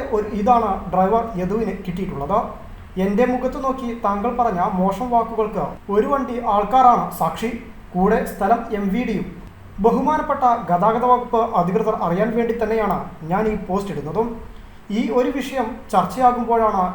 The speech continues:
ഈ ഫോട്ടോയിലുള്ള വ്യക്തിയെ ശ്രദ്ധിക്കുന്നത്." മേയർ ആര്യ രാജേന്ദ്രനും കെ എസ് ആർ ടി സി ഡ്രൈവർ യദുവുമായിട്ടുള്ള പ്രശ്നങ്ങൾ ഇപ്പോൾ എല്ലാവരും വീഡിയോയിൽ കണ്ടിട്ടുമുണ്ടാകും. എനിക്കും പറയാനുണ്ട് ചില കാര്യങ്ങൾ. മലപ്പുറത്ത്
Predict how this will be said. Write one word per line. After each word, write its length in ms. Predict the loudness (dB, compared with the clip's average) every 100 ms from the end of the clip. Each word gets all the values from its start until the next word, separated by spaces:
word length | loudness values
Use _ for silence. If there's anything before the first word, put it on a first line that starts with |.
| -4
ഈ 40 | -4 -2
ഫോട്ടോയിലുള്ള 520 | 0 2 0 0 -2
വ്യക്തിയെ 260 | -4 -6 -8 -6
ശ്രദ്ധിക്കുന്നത്." 540 | -6 -6 -6 -4 0 0 -2 -12 -16 -18 -14 -4 0
മേയർ 300 | 2 2 4 6
ആര്യ 180 | 6 6 6
രാജേന്ദ്രനും 480 | 4 0 -2 -6 -4
കെ 100 | -2 2
എസ് 100 | 2
ആർ 40 | 0
ടി 60 | -4
സി 80 | -2
ഡ്രൈവർ 260 | 0 0 -2 -2
യദുവുമായിട്ടുള്ള 640 | 0 2 2 2 0 0 0 -2
പ്രശ്നങ്ങൾ 420 | -6 -4 -2 -2 -4 -12 -16 -12 -4 -4
ഇപ്പോൾ 240 | 0 0 0 -4
എല്ലാവരും 420 | 0 0 2 0 -4 -2
വീഡിയോയിൽ 320 | 0 2 0 -2
കണ്ടിട്ടുമുണ്ടാകും. 680 | -2 -2 -4 -4 -2 -2 -4 -8 -14 -18 -10 2 2
എനിക്കും 300 | 2 -2 -6 -2
പറയാനുണ്ട് 500 | -2 0 -2 0 2 2 -4 -6 0
ചില 120 | 2 2
കാര്യങ്ങൾ. 320 | -2 -2 -2 -2 -8 -12 -12 0 4
മലപ്പുറത്ത് 420 | 4 4 0